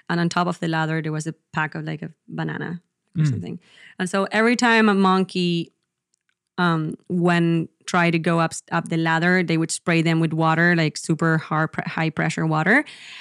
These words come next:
Speaker 1: And then so, like, they wouldn't do it. So they would, like, slowly, they had ten monkeys, for example, right? And they did it to the,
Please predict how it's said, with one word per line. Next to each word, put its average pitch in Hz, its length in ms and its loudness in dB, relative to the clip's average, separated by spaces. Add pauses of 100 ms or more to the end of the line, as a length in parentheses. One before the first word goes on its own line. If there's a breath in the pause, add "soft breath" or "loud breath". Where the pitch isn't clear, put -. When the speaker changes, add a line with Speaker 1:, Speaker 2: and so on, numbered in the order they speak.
(160 loud breath)
Speaker 1:
And 180 160 4
then 180 140 6
so, 180 260 0
like, 165 320 0 (180)
they 170 160 2
wouldn't 160 300 2
do 165 140 -2
it. - 200 -6
So 190 180 0
they 208 140 4
would, 233 160 4
like, 208 200 2
slowly, 196 460 4
they 190 100 4
had 190 240 0
ten 208 160 4
monkeys, 156 320 -2
for - 80 -14
example, 160 340 -6
right? 170 240 0 (340 loud breath)
And 190 120 4
they 196 100 4
did 208 260 4
it 240 140 0
to 214 80 -2
the, 185 140 0